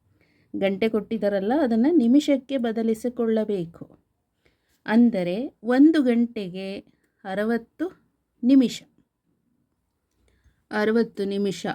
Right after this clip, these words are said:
ಆದರೆ ಆರು ಗಂಟೆಗೆ ಎಷ್ಟು ಅಂತ, ಅರವತ್ತು divided by ಒಂದು into ಆರು ಗುಣಿಸಿದ್ರೆ ಮುನ್ನೂರ ಅರವತ್ತು ನಿಮಿಷ. ಎರಡು ನಿಮಿಷಕ್ಕೆ ಮೂರು ಕಿಲೋಮೀಟರ್ ದೂರ ಚಲಿಸುತ್ತದೆ.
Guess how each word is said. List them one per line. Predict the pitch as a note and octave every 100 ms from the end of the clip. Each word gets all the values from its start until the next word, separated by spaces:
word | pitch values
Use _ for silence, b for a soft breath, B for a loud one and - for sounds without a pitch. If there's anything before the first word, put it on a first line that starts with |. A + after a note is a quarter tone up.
| -
ಆದರೆ | G3 G#3+ F3+ F3 F3+ F#3 G#3 -
ಆರು | A3+ C#4+ D#4+
ಗಂಟೆಗೆ | C4 G#3+ G3 F#3 F3 F3 F#3+
ಎಷ್ಟು | F#3+ - F#3+ - - - F3
ಅಂತ, | E3 E3+ E3+ E3 _ _ _ _ _ _ _
ಅರವತ್ತು | - G#3+ A#3 A#3 A3+
divided | G3 G#3 F#3+ F3+ F3+
by | F3+
ಒಂದು | F3+ F#3+ G#3 C4
into | A#3+ G#3 F#3
ಆರು | F3+ F#3+ G3+ F3 F3+
ಗುಣಿಸಿದ್ರೆ | G#3+ A#3 - F3 G#3 F4
ಮುನ್ನೂರ | F4+ G#3 F#3+ F#3
ಅರವತ್ತು | F3 F3 A#3+ C4+
ನಿಮಿಷ. | G#3+ E3 E3 - b b b b b b -
ಎರಡು | A#3+ C4+ D#4+
ನಿಮಿಷಕ್ಕೆ | D#4+ C#4 C4 B3+ A#3+ - A#3
ಮೂರು | G#3+ G3+ B3 D#4+
ಕಿಲೋಮೀಟರ್ | D4 B3 A#3+ A3+ A3 G3+ G3 E3+
ದೂರ | G3+ C4+ D4
ಚಲಿಸುತ್ತದೆ. | C#4+ G#3+ F#3 F3 E3 - D#3